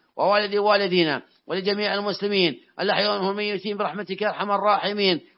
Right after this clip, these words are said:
وصلى الله على نبينا محمد وعلى آله وصحبه أجمعين.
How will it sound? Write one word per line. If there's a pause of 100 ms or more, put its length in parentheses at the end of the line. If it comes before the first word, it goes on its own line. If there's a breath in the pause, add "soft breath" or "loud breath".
وصلى
الله
على
نبينا
محمد
وعلى
آله
وصحبه
أجمعين.